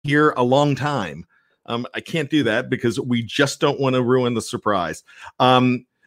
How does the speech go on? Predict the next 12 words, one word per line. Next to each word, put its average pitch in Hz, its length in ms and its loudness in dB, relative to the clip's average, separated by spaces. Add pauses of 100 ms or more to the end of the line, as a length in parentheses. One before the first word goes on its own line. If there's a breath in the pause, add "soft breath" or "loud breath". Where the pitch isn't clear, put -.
(120)
I 143 80 6
will 151 160 8
tell 175 160 4
you 170 60 8
this, 131 160 4
Cree's 143 300 2
asking, 135 540 2
uh, 120 280 0
offense, 127 420 0
defense, 127 540 -4
or 104 100 -10
coach. - 560 -2